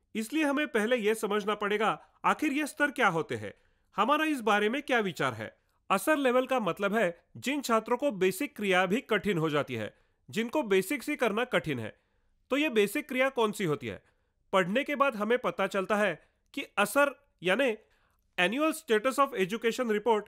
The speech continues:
ये एक सर्वे होता है। ये सर्वे में हम ये पाते हैं कि हमारे महाराष्ट्र या हमारे देश में बहुत सारे छात्र असर लेवल पर है।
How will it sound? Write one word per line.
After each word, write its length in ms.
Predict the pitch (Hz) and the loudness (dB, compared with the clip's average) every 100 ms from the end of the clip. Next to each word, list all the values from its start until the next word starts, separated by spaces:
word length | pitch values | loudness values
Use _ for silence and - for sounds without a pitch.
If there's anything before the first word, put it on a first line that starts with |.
| _ | _
ये 100 | 226 | -4
एक 100 | 285 | -2
सर्वे 280 | - 220 220 | 0 2 4
होता 220 | 196 - | 2 0
है। 220 | 120 107 - _ _ _ | -6 -8 -14 _ _ _
ये 120 | 254 | -4
सर्वे 320 | 269 262 254 294 | 2 2 4 2
में 100 | 294 | 2
हम 200 | 285 269 | 0 2
ये 120 | 254 | 0
पाते 300 | 240 202 220 | 2 0 0
हैं 360 | 240 190 - _ _ | 0 -2 -8 _ _
कि 60 | 254 | 0
हमारे 360 | 240 262 302 | 2 4 2
महाराष्ट्र 640 | 262 202 196 240 - 247 202 _ _ | 0 0 0 -2 -2 -2 -2 _ _
या 120 | 247 | 0
हमारे 280 | 269 294 302 | 2 2 0
देश 320 | 202 208 220 | 0 0 2
में 180 | 277 208 - _ _ | 0 -2 -4 _ _
बहुत 280 | 170 269 311 | 0 2 2
सारे 260 | 254 226 254 | 2 2 0
छात्र 320 | 226 202 240 | -2 0 2
असर 300 | 247 - 233 | 0 0 0
लेवल 240 | 196 165 | 2 0
पर 160 | 151 127 | 0 -4
है। 220 | 107 101 | -6 -12